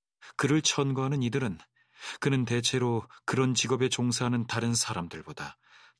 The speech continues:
덜 불쾌한 사람으로 여겼다. 그럼에도 나는 그의 자신감이 뇌꼴스러웠다. 생각해보면 죄 없는 사람을 염탐하는 일은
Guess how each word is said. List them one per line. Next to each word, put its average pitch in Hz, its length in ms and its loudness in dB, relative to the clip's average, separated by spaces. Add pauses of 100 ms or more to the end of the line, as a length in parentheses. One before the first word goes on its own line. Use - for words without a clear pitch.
덜 117 400 2
불쾌한 123 540 -2
사람으로 101 500 -4
여겼다. - 500 -16 (1400)
그럼에도 73 380 -8
나는 71 280 -8 (380)
그의 90 280 -4
자신감이 80 640 -2 (360)
뇌꼴스러웠다. - 1040 -6 (2750)
생각해보면 131 760 2 (260)
죄 123 180 4
없는 120 240 2
사람을 117 400 0
염탐하는 104 580 -4
일은 78 400 -10